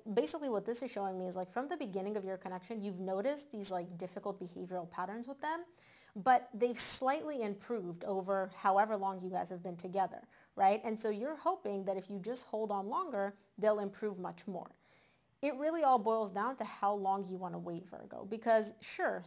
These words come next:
things could improve, but how, this is, like, slow progress. This is almost like we're stuck in place, but we're making baby steps, but, like, it feel, it's so slow that it feels like we're stuck in place. And my question to you is,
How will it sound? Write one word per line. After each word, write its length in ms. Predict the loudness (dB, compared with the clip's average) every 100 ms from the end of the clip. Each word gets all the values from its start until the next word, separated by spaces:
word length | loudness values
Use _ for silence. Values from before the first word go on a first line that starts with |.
| -10 -4
things 240 | -2 -2
could 240 | -2 0
improve, 500 | 0 -2 -6 -6 -6 -8 _ _ _
but 160 | 2 2
how, 280 | 2 -2 -2
this 240 | -2 -4 -4
is, 120 | -4
like, 160 | -2
slow 320 | 0 2 2 2
progress. 420 | 2 0 0 -8
This 160 | -6
is 100 | -4
almost 320 | 0 2 2 -2
like 160 | -4
we're 140 | -4 -2
stuck 380 | 0 2 2
in 100 | 0
place, 520 | -8 -6 -4 -4 -6 -8 _ _ 2
but 200 | 2 4
we're 100 | 2
making 400 | 2 0 -6 -2
baby 240 | 0 0 0
steps, 340 | -4 -4 -4
but, 120 | -6 -4
like, 160 | -4 -4
it 140 | -6 -6 -10
feel, 260 | -2 0 0
it's 200 | 0 -2
so 160 | -2 -2
slow 300 | -2 -2 0
that 100 | 0
it 100 | -2
feels 300 | 0 0 0
like 120 | -4
we're 60 | -6
stuck 260 | -8 -10
in 80 | -8
place. 380 | -8 -8 -8 -18 _ _ _ _ -20 _ -4
And 80 | 0
my 100 | 2
question 380 | 2 0 0 -6
to 120 | -6
you 240 | -4 -2 0
is, 340 | 0 -2 -8